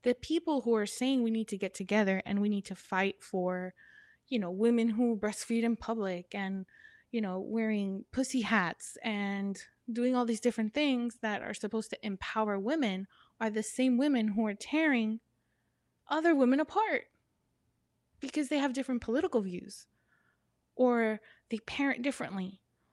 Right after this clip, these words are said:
or they, they did formula instead of breastfeeding, or,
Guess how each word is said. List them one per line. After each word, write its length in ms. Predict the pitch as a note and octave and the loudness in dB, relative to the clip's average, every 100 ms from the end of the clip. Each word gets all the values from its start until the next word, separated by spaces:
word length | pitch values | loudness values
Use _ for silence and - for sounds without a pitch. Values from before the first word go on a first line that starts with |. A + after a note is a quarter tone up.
| _ _ - | _ _ -6
or 640 | A#3+ A#3 A#3 A3 G#3+ G#3+ _ _ _ | 0 2 2 0 -2 -4 _ _ _
they, 560 | G#3+ A3 A3 A3 G#3+ A3+ | -4 0 0 0 -2 -6
they 240 | A3 A3+ A3+ | -6 -2 0
did 180 | A#3 A3+ | 0 2
formula 380 | C4+ C#4 C4+ | 4 6 8
instead 300 | G3+ G#3 - | 6 2 0
of 80 | A3 | -2
breastfeeding, 720 | G#3+ C4 - A#3 G3 F3+ G3 F#3+ _ _ _ _ _ | 0 -2 0 -2 0 -4 -10 -14 _ _ _ _ _
or, 240 | B3+ A#3 | -2 0